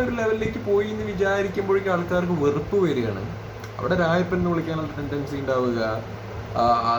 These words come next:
തള്ളി മറിക്കുക എന്നുള്ള രീതിയിലുള്ള സംഭവം, ആ, പറയാനുള്ള ടെൻഡൻസി ഉണ്ടാവുക, അത് ശരിയായിട്ടുള്ളൊരു പ്രവണത actually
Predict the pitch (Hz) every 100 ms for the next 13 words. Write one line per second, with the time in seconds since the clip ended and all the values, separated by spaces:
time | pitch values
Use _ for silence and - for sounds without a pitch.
0 | 120 139 151 151 156 160 165 143 135 143
1 | 139 139 131 127 123 117 117 120 110 -
2 | 107 107 113 107 - 104 104 107 113 113
3 | 110 101 110 104 110 107 104 101 95 92
4 | 90 87 - - - - - - - -
5 | - - 120 123 123 131 139 139 131 131
6 | 120 120 120 117 110 120